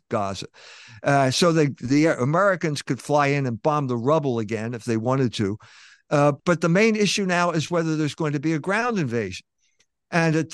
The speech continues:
this point, the United States, I think, announced that they have two thousand troops ready to, to do what? The, it's very specific what you have to do now. You have to enter the tunnel. Uh,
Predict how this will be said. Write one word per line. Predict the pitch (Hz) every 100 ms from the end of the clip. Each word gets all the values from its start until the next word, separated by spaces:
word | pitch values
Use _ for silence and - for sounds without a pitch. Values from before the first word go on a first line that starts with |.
| - 131
this | 220 -
point, | 196 196 175
the | 165
United | 160 170 165 170
States, | - 165 151 156
I | 147
think, | 190 156
announced | 139 147 190 165
that | 135
they | 147
have | 147 127
two | - 214
thousand | 196 175 180 160 135
troops | - 196 180
ready | 135 160 185 175
to, | - 156 160 165 151 - -
to |
do | 151 220
what? | 185 233 190 - _ _ _ _ _ _
The, | 160 165 -
it's | 170 -
very | 247 269
specific | 202 214 190 208 160 135
what | 151 147
you | 165
have | 156
to | 143
do | 135 147
now. | 120 107
You | 113
have | 160 220
to | 247 240 196
enter | 214 214
the | 196
tunnel. | - 190 190 131 - _ _ _ _ _ _ _
Uh, | - 165